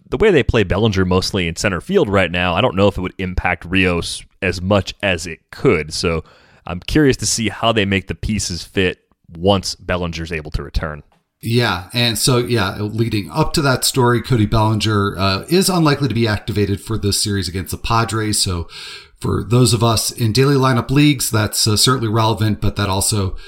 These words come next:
Speaker 2: leaves open the possibility that Bellinger is back next week. Yeah, I agree with you. I don't think it's really gonna have an impact on Rios if Lux is out. Uh, I think Zach McKinstry is probably the one who stands to lose playing time, and he has been getting playing time lately. So, uh, again,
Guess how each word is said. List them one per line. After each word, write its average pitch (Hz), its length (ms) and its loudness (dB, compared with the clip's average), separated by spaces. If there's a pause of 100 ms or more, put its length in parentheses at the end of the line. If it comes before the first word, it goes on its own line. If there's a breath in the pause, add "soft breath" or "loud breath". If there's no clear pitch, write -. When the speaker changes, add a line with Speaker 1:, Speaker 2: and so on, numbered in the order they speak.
(280 loud breath)
Speaker 2:
leaves 135 240 4
open 135 180 0
the 110 60 0
possibility 107 500 0
that 101 100 -2
Bellinger 98 360 0
is - 80 -4
back 95 260 -2
next 104 320 0
week. 156 540 2
Yeah, 208 160 2
I 254 160 2
agree 240 220 0
with 214 120 0
you. 123 100 0
I 156 140 2
don't 190 240 -2 (140)
think 185 400 -2 (120)
it's - 320 -4
really 156 240 2
gonna 147 200 0
have 135 180 0
an 120 80 -6
impact 127 380 -2
on 113 180 -4
Rios 135 480 0
if 104 140 -8
Lux 117 260 -4
is 104 220 -8
out. 110 340 -2
Uh, 98 180 -4
I 95 60 -6
think 90 160 -8
Zach 104 220 -2
McKinstry 127 480 -2
is 101 80 -2
probably 107 420 0
the 98 80 -2
one 98 280 -2
who 85 120 -4
stands 98 380 -2
to 101 60 -6
lose 101 200 -6
playing 123 220 0
time, 113 240 -2 (260 loud breath)
and 143 140 0
he 147 100 0
has 165 300 -2
been 110 120 0
getting 95 240 -2
playing 95 300 -2
time 87 260 -4
lately. 87 400 -6
So, 95 480 -2 (440 loud breath)
uh, 92 300 -4 (180)
again, 104 360 -2